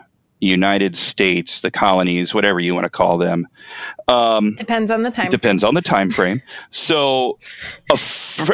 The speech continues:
Speaker 1: officially, the first witch accused in the United States colonies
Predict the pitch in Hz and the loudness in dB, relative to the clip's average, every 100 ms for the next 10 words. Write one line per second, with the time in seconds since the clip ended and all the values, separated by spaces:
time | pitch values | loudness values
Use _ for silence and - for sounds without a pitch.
0 | - 135 - 254 - 185 175 165 156 - | 0 -2 0 -2 0 0 0 0 -2 0
1 | 107 - - 151 160 202 - - - - | -2 -2 -2 2 2 0 -2 -4 -6 -10
2 | - _ _ _ _ _ _ _ _ 101 | -12 _ _ _ _ _ _ _ _ 0
3 | 104 151 - - - - _ _ _ 131 | 2 2 0 -4 -4 -6 _ _ _ -2
4 | 120 - - 175 165 107 90 90 92 - | 0 -4 -4 -2 0 0 0 0 -2 -4
5 | - - - _ _ _ _ _ 123 123 | -8 -12 -20 _ _ _ _ _ 2 2
6 | 131 139 127 110 101 95 - - 104 92 | 2 2 0 0 0 -2 -4 0 2 2
7 | 92 - - 95 90 85 85 85 - | 0 -2 2 2 2 0 0 -2 -6